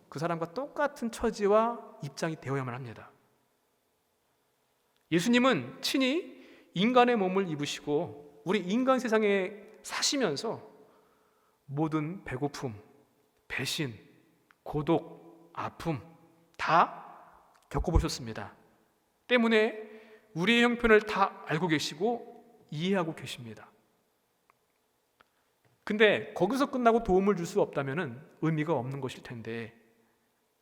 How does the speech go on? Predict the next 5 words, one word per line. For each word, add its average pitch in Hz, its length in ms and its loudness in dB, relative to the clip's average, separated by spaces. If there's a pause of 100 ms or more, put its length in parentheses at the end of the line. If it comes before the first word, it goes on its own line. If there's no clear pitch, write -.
그분은 220 260 0
이 185 140 -2
땅에서 226 600 4 (840)
완전한 170 440 4
하나님이시면서 208 1000 -2